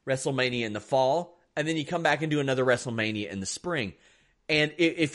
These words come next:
whether it be a stadium show or just maybe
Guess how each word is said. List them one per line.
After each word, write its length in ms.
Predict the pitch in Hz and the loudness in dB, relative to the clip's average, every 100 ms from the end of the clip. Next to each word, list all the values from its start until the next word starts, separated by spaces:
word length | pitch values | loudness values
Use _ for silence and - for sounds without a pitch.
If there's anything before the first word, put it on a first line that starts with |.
| 143 | 0
whether 300 | 143 147 135 | 2 4 2
it 60 | 127 | 0
be 100 | 104 | -2
a 40 | |
stadium 640 | - - 120 127 165 185 190 | -2 -2 0 0 0 -4 -4
show 500 | - 190 190 202 - _ _ _ - | 0 0 0 -6 -12 _ _ _ 0
or 380 | 151 143 139 | 2 4 2
just 360 | 120 139 135 - | 2 0 0 0
maybe 440 | 143 131 123 - | -2 0 -2 -6